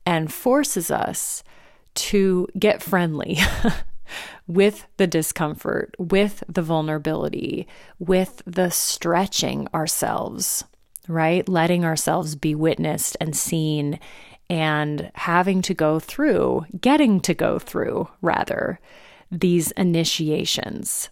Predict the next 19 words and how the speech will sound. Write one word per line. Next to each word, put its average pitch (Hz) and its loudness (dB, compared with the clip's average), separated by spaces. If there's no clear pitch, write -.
that 160 -2
grow 170 4
us, - -4
grow 185 4
us 180 2
as 160 -4
an 156 -6
artist, 190 0
grow 175 2
us 165 -2
as 160 0
a - -10
creator, 165 0
grow 160 2
us 151 0
as 147 -2
a - -8
leader. - -8
So, - 2